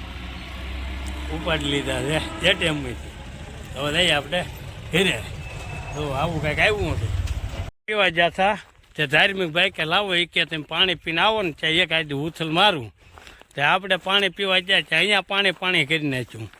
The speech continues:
ઉથલને બદલે પાથલ કરી નાખ્યું. આવું છે અમારા ધાર્મિકભાઈનું કામ. જો અમારા ધાર્મિકભાઈને સવડો હાંકવા આપ્યો છું, એક ઉથલ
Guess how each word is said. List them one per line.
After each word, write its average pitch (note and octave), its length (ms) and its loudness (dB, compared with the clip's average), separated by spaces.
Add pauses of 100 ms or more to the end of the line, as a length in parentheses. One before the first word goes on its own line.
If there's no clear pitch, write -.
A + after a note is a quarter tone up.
(320)
ઉથલને F#3+ 600 -2
બદલે F3+ 240 0 (100)
પાથલ G3 360 2
કરી D3 240 0
નાખ્યું. A2 360 -10 (600)
આવું D3+ 260 -2
છે F3+ 80 4
અમારા E3+ 300 -2
ધાર્મિકભાઈનું C3 580 -2
કામ. G#2 200 -12 (1000)
જો F#3 100 8 (180)
અમારા F#3 260 2
ધાર્મિકભાઈને A3+ 800 4 (1400)
સવડો G#3+ 400 4
હાંકવા A3 360 4
આપ્યો A#3+ 360 2
છું, G3 120 0 (140)
એક G#3+ 100 2
ઉથલ G3 340 0